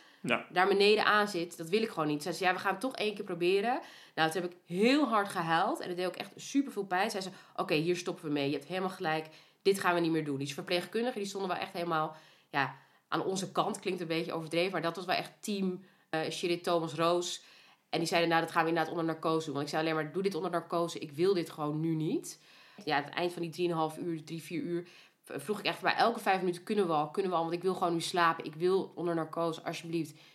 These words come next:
Speaker 2: Ik wil slapen. Ik kan niet meer."
Speaker 1: Uiteindelijk kwam het verlossende nieuws dat je wel, eh,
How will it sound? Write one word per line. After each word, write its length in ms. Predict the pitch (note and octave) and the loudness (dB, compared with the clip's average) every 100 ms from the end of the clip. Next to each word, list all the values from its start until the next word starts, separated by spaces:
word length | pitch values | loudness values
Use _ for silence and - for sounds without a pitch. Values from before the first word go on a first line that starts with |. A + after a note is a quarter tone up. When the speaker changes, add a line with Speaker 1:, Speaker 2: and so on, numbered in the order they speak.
| _ | _
Speaker 2:
Ik 160 | - D#3 | -6 -2
wil 160 | E3 F3 | 0 0
slapen. 460 | F3 F3+ F3+ E3+ B2+ | 2 4 6 4 -4
Ik 120 | - | 0
kan 160 | F#3+ | 2
niet 200 | F#3+ C#3+ | 2 0
meer." 260 | B2 A2+ A2+ D3+ | -6 -14 -12 4
Speaker 1:
Uiteindelijk 680 | D#3 D#3+ D#3 D#3+ C#3 - - - _ _ _ _ _ _ _ _ _ _ _ _ | 6 8 8 8 4 -2 -14 -20 _ _ _ _ _ _ _ _ _ _ _ _
kwam 320 | - B2+ A#2 A#2 | -2 0 2 -2
het 220 | A2+ - | -6 -10
verlossende 520 | - A#2 A#2 - B2 | -8 -6 -6 -4 -2
nieuws 240 | B2 A#2+ | 0 -2
dat 140 | A#2+ A2 | -4 -6
je 100 | A#2 | -4
wel, 360 | A2 G#2+ G2+ | -2 -2 -4
eh, 100 | G2+ | -8